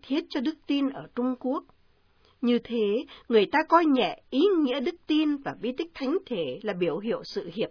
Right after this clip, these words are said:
thông với Chúa Kitô và với Đức Giáo Hoàng. Một số linh mục thuộc Giáo hội Công giáo Hầm Trú không tham gia Hội Công giáo Yêu nước, vì thế họ bị bách hại. Các linh mục này ngạc nhiên vì Tòa Thánh không lên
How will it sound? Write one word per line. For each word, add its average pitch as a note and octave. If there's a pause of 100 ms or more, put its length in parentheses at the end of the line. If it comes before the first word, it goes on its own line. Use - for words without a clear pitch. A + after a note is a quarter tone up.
(120)
thông C4+
với C#4
Chúa C4+
Kitô C4+ (220)
và E3
với F3+
Đức D#4
Giáo B3
Hoàng. E3 (1800)
Một G3
số G#3+
linh A#3+
mục G#3
thuộc G3+
Giáo G#3+
hội B3+
Công G#3+
giáo A3
Hầm G3+ (100)
Trú E3+
không A#3+
tham A#3
gia A3+
Hội A#3
Công A3+
giáo G#3
Yêu A#3
nước, B3 (300)
vì A3+ (140)
thế G3+
họ G3
bị F3
bách B3
hại. F3 (840)
Các -
linh E4+
mục A3+
này G3
ngạc F3+
nhiên D4
vì A#3+
Tòa F#3
Thánh G#3+
không D#4
lên D4